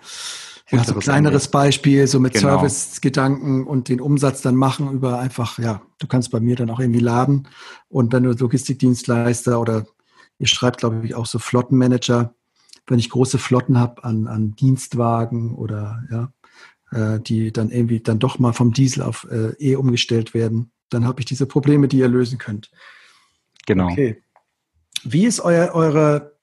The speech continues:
Speaker 1: Verbindung in der Sache zu, zu Energieversorgern? Sind es, ist es auch einfach eine,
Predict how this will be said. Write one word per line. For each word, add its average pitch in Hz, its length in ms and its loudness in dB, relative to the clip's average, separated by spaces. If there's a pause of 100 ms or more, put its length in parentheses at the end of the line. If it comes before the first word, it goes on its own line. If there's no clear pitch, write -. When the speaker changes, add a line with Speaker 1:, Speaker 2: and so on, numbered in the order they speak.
(220)
Speaker 1:
Verbindung 170 440 2
in 139 80 -6
der 151 140 0
Sache 147 260 -2
zu, - 160 -10
zu 151 180 -8
Energieversorgern? 147 1040 2
Sind 190 200 -2
es, 175 140 -4
ist - 220 -12
es 151 100 -10
auch 151 140 -8
einfach 170 320 0
eine, 165 360 0